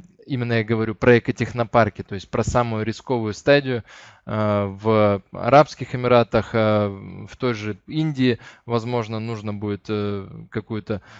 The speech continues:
долю профинансировать именно краудинвестингом. Но я могу сказать, э, что, может, это и не понадобится, потому что,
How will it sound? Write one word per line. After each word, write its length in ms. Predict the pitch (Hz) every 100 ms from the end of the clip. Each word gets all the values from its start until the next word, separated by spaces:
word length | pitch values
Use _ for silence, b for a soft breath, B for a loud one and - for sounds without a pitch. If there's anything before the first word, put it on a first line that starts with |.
| B
долю 300 | 117 117 110
профинансировать 840 | 98 113 - 110 107 120 107 101 113
именно 240 | 107 101
краудинвестингом. 1080 | - 120 107 - 107 107 107 113 104 101 110
Но 120 | 151
я 200 | 180 156
могу 240 | 147 135 127
сказать, 380 | - 135 135 -
э, 480 | 120 117 113 107 101
что, 460 | - - 127 117 B B _
может, 300 | 143 151 156
это 160 | 143
и 100 | 139
не 160 | 131 127
понадобится, 720 | - 135 143 113 104 98 107
потому 340 | - 104 110 107
что, 360 | - 117 104